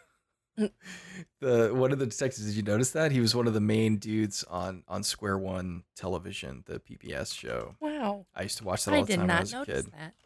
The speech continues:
Speaker 1: Yeah, it's the redheaded detective,
Speaker 2: Oh my
Speaker 1: um,
Speaker 2: God. <laughs>
Speaker 1: is, is one of the guys from that. I, I can't remember his name off the top of my head. Uh, Larry Cedar, I think.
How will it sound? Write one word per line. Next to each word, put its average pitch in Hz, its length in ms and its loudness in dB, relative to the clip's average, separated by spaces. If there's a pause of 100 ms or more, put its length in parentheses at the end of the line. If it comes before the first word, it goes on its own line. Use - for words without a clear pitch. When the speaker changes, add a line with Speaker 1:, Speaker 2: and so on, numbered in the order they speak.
(640)
Speaker 1:
Yeah, 135 140 0
it's 123 160 2
the 131 160 2
redheaded 110 540 4
detective, 85 840 -8
Speaker 2:
Oh 254 240 2
my 233 180 -2 (120)
Speaker 1:
um, 233 80 -10 (680)
Speaker 2:
God. 392 220 0
<laughs> - 120 -20
Speaker 1:
is, 104 340 2
is 107 200 0
one 110 140 4
of 107 60 6
the 104 80 4
guys 101 240 4
from 101 180 0
that. 95 300 2
I, 95 140 -2 (180)
I 85 120 -12 (240)
can't 113 200 -2
remember 95 300 -4
his 101 240 -8
name 90 260 -4
off 98 160 -6
the - 60 -20
top - 180 -12
of - 60 -20
my 60 180 -14
head. 62 640 -6
Uh, 55 300 -10
Larry 110 540 -2
Cedar, 110 840 -2
I 50 80 -16 (160)
think. 50 140 -20